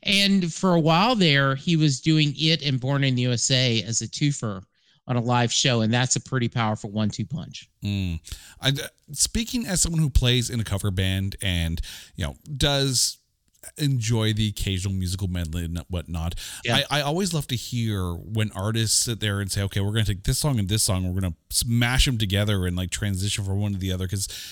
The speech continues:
Speaker 2: that
Speaker 1: Yeah.
Speaker 2: always shows kinda having fun with the live experience
Speaker 1: Yeah.
Speaker 2: as well.
Speaker 1: Yeah, I will send you a link to the, uh, live where he does Dancing in the Dark to Land of Hope and Dreams, and it,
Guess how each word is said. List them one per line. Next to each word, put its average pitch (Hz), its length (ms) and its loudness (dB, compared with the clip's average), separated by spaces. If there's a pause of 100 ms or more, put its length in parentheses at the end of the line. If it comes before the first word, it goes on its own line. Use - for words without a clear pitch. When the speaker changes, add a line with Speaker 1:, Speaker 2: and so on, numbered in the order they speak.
(120)
Speaker 2:
that - 120 0
Speaker 1:
Yeah. 120 100 2
Speaker 2:
always 185 320 -2
shows 123 360 2
kinda 127 220 -2
having 123 400 -4
fun 95 720 -2 (160)
with 110 140 0
the 104 100 2
live 87 300 0
experience 92 480 0
Speaker 1:
Yeah. - 20 -4
Speaker 2:
as 87 80 -4
well. 71 400 -6 (840)
Speaker 1:
Yeah, 143 280 4
I 180 160 4
will 208 140 6
send 190 280 6
you 170 120 6
a - 20 6
link 143 420 4
to 127 680 2
the, 123 280 2
uh, 117 80 2
live 127 640 2
where 131 240 -2
he 127 200 -4
does 127 280 2
Dancing 127 360 0
in 120 60 -2
the 123 80 2
Dark 127 300 -2
to 123 220 -2 (360)
Land 135 180 2
of 131 80 2
Hope 131 180 2
and 131 120 2
Dreams, 135 420 2
and 120 160 2
it, 120 220 -2